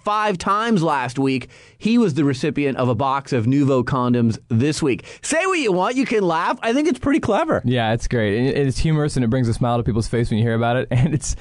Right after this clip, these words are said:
Speaker 2: it's getting some good pub. I mean, we're talking about it. It's, uh, Sports Illustrated hit on it. It's, uh, it's funny because it's one of those things you think, "Wow, we could have thought of that twenty years ago."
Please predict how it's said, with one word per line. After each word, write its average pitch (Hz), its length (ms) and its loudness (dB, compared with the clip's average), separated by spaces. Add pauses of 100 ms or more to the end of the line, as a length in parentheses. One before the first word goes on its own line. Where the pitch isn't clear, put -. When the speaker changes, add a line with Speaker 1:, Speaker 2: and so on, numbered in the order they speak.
(160)
Speaker 2:
it's 143 160 -2
getting 175 160 0
some 147 160 2
good 156 180 0
pub. 170 240 4
I 123 60 2
mean, 123 200 2
we're 151 100 0
talking 160 320 -2
about 156 220 0
it. 156 100 -2
It's, 127 240 -2
uh, 117 160 2
Sports 139 300 0
Illustrated 156 420 0
hit 156 100 2
on 156 200 0
it. 123 100 0
It's, - 240 -4
uh, 120 240 2
it's - 160 -4
funny 160 320 0
because 113 500 0 (380)
it's 147 240 -2
one 185 100 0
of 165 60 2
those 143 100 0
things 156 200 0
you 131 80 0
think, 135 280 -4
"Wow, 139 320 -2 (160)
we 160 100 -2
could 160 100 -2
have 120 80 -2
thought 123 160 0
of 120 60 0
that 131 140 -2
twenty 160 220 0
years 180 180 2
ago." 98 300 -2